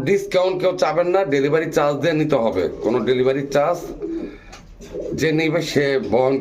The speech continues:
করে নিবে। আপনারা দেখতে পাচ্ছেন এক জোড়া হাই ফেলার পুরান ব্লাডের কবুতর,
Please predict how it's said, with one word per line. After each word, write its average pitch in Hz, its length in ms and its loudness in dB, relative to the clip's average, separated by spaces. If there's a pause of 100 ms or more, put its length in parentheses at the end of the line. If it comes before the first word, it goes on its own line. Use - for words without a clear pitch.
করে 135 180 4 (100)
নিবে। 82 220 0 (1900)
আপনারা 160 240 0 (100)
দেখতে - 200 0
পাচ্ছেন 156 320 0 (100)
এক 131 120 0
জোড়া 139 180 2 (100)
হাই 127 140 2 (100)
ফেলার 156 240 2 (180)
পুরান 185 280 2
ব্লাডের 113 360 2 (880)
কবুতর, 135 440 2